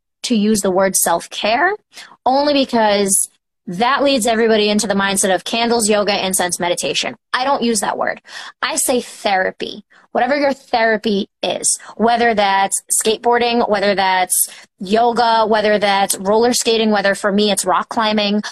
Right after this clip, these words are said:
reading a book, having a cup of tea, like, being in silence, whatever that is for you,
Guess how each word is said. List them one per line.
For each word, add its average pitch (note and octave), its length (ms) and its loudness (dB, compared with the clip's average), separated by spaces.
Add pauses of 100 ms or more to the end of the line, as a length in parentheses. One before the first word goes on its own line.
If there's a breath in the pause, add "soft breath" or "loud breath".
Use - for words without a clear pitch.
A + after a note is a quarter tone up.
(140 loud breath)
reading B3 320 2
a A#3 60 2
book, G#3+ 260 0
having A3+ 320 -2
a A#3+ 80 0
cup A#3 180 -2
of G#3 120 -4
tea, G3+ 580 0
like, G3+ 320 -2 (180)
being B3 300 2
in A3+ 140 2
silence, G3+ 500 0
whatever G#3+ 520 0
that A3+ 160 2
is G#3 200 0
for G3 100 -2
you, G3 460 0